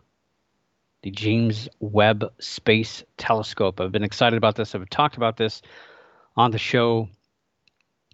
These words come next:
Maybe I'll mention it maybe once a year, if that, maybe once every other year, it seems like, only when things kind of fall behind. Uh, but it seems like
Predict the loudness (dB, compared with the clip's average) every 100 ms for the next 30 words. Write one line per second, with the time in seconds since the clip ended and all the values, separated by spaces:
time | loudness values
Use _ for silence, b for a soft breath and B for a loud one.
0 | -18 -6 -2 2 4 4 0 -2 -6 -6
1 | -6 -8 -10 -4 -4 -4 -8 -14 -18 _
2 | _ _ _ _ _ _ _ _ _ _
3 | -12 -10 -8 -4 -2 -2 -4 -2 -2 -2
4 | 2 2 2 -2 -6 -4 -4 -4 -2 -4
5 | -2 -2 0 0 0 0 -2 -4 b b
6 | b b -10 -6 -2 -2 0 0 2 4
7 | 6 6 4 2 2 0 0 -2 0 0
8 | 0 0 0 0 -2 -2 -2 -6 b b
9 | b b b b _ -4 -2 0 0 -2
10 | -2 2 2 4 4 2 -2